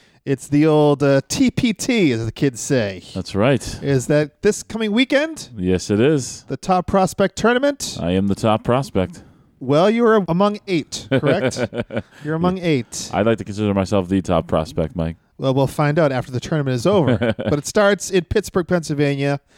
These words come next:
Speaker 1: on Saturday evening?
Speaker 2: Yes, Saturday. So the be-, the best is gonna be, Mike, the best is gonna be, like,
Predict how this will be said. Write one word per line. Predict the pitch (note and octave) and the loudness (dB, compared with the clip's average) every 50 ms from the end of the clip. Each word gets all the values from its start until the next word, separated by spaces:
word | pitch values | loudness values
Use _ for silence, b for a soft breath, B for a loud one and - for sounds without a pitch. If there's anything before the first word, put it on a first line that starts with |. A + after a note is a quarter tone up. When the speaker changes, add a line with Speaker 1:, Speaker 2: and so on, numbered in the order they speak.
| b b b b b b b | b b b b b b b
Speaker 1:
on | C3 B2+ C3 C3 C3 B2+ C3 C3 C3 B2+ B2 A#2+ | 0 2 2 4 4 4 4 2 2 0 0 -2
Saturday | - - G#3 G#3+ A3+ A3 A3 A#3 | -2 0 2 2 2 2 0 0
evening? | A#3+ A#3+ A#3+ B3+ C4 D4 D#4 - _ _ _ _ _ _ _ _ _ - | -2 -2 -2 -4 -6 -6 -8 -14 _ _ _ _ _ _ _ _ _ 0
Speaker 2:
Yes, | G#2+ A2 G#2+ F#2 E2 - | 2 2 2 2 -2 -4
Saturday. | - - F#2+ F#2 F#2 F#2 F2+ | -4 -2 0 0 0 0 -2
So | E2+ - C3+ | -2 0 -2
the | C3 | 0
be-, | A#2 D3+ D3+ - | 2 0 0 0
the | C#3+ C#3+ | -2 0
best | C#3 G3 A#3 - - | 0 0 0 0 -4
is | C#3+ A#2 | -6 -4
gonna | A#2+ A2 G#2 | -2 0 0
be, | F#2+ A2 G#2+ | 2 2 0
Mike, | F2+ F2 D#2+ C#2 D2+ D#2+ - | 2 0 -2 -4 -6 -8 -6
the | - G2 | -6 -2
best | F#2+ A#2 B2 B2 | 0 0 -2 -2
is | A2+ G2+ | -4 -4
gonna | G2+ F#2 F2+ | -2 -2 0
be, | F2 G2 F2+ E2+ | 0 0 0 2
like, | E2 E2 D#2+ D#2+ - - | 2 0 0 -2 -4 -12